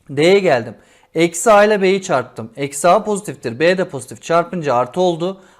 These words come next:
A bölü B eksiyi artıya böldüm. Eksi oldu. O halde artı ile eksiyi arıyordum ben zaten. Cevabı D olarak bulmuş oldum. İkinci örnekteyim sevgili arkadaşlar.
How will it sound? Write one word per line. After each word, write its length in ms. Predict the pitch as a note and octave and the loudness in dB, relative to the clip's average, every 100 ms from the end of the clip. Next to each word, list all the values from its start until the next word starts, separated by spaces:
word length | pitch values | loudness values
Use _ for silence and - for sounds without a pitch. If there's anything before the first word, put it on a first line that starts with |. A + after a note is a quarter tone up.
| - | 0
A 280 | D3+ F#3+ F#3+ | 6 6 6
bölü 200 | F3+ D3 | 0 -2
B 60 | |
eksiyi 420 | C3 D3 - G3+ F3 | -2 -4 -6 2 2
artıya 380 | D#3+ E3 D#3+ | 2 0 -2
böldüm. 300 | D3 B2 A2+ - | -2 -4 -6 -12
Eksi 300 | A#2+ - F#3 | -12 -6 0
oldu. 480 | F3 D#3+ F3 G3 - _ - | 0 0 -4 -4 -10 _ -2
O 100 | F3+ | 4
halde 280 | F#3 D3+ C#3+ | 4 4 0
artı 300 | C3 C#3+ F#3+ | 0 0 -2
ile 100 | E3+ | -4
eksiyi 300 | C#3+ - F3 | -6 -2 0
arıyordum 320 | F3+ F3+ F#3 | 0 -2 -4
ben 120 | F3+ | -4
zaten. 500 | F3 F3+ F3 F#3+ G#3 - _ - | -2 0 0 -4 -8 -14 _ -10
Cevabı 580 | D#3 F#3+ F3+ D3+ C3+ C3 | 2 4 6 4 2 0
D 160 | F3 F3+ | 2 2
olarak 440 | C#3+ C#3 G3 G3 | 2 2 0 -2
bulmuş 340 | E3 D#3+ E3+ | -8 -8 -6
oldum. 300 | D#3+ B2+ A#2 - | -6 -6 -8 -12
İkinci 400 | A#3 B3 A#3 G#3+ | -10 -4 -2 0
örnekteyim 520 | G3 F#3 F3+ F3 D#3 | 0 -2 -4 -6 -6
sevgili 360 | D3+ D3 C#3 C#3 | -6 -6 -2 -2
arkadaşlar. 640 | C3 C3 A#2+ A#2+ F#3 | -2 -4 -6 -4 -4